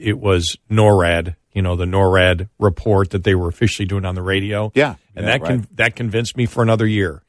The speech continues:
Speaker 1: <laughs> They wouldn't have it on the radio. <laughs>
Speaker 2: My
Speaker 1: Tracking him as if <laughs>
Speaker 2: My dad, uh, sat me down at a young age and said, "Look, I'm a cop. Um, here's what you need to know.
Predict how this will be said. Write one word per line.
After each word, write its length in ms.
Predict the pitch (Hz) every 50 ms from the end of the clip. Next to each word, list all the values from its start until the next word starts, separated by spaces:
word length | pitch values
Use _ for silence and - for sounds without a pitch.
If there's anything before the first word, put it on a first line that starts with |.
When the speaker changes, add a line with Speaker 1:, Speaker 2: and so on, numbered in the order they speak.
| _ -
Speaker 1:
<laughs> 760 | - - - - - _ - - - _ _ _ _ _ -
They 120 | - 143 139
wouldn't 280 | 151 202 254 220 180
have 140 | 180 196 185
it 80 | 190 180
on 100 | 160 151
the 60 | 139
radio. 760 | 120 113 139 202 262 240 165 131 117 113 120 160 220 226 - _ _ _ _ _ -
<laughs> 1080 | 131 123 _ _ _ _ _ _ _ _ _ _ _ _ _ _ _ _ _ _ - 131
Speaker 2:
My 120 | 165 180
Speaker 1:
Tracking 520 | 151 151 165 220 254 - - 220 196 220
him 340 | 208 135 127 147 202 262 311
as 280 | 208 147 135 131 - -
if 120 | - 131 - _ - - - _ _ - 120 -
<laughs> 340 | _ _ _ - _ _ -
Speaker 2:
My 220 | 135 151 160 165
dad, 380 | 165 156 151 139 131 127 120 113
uh, 140 | 123 117 107
sat 320 | - - 139 127 120 -
me 100 | 123 123
down 340 | 107 120 113 110 107 107 107
at 100 | 104 92
a 20 | 101
young 240 | 92 107 107 104 98
age 220 | 98 95 95 82 92
and 80 | 90
said, 220 | 85 - 101 85 76
"Look, 340 | 87 87 85 78 _ _ _ _ -
I'm 120 | 90 82
a 80 | 80 80
cop. 400 | - - - 82 69 62 - - _ _ _ _ _ _ - _ - - - - - _ _ - _ _ _ _ _ _ - -
Um, 520 | 92 87 85 82 82 80 80 78 80 - _ _ _ _ _ _ _ _ _
here's 320 | - 101 104 110 107 95 -
what 200 | 101 98 90 82
you 100 | 87 85
need 180 | 85 80 71 -
to 100 | - 76
know. 280 | 80 78 73 71 71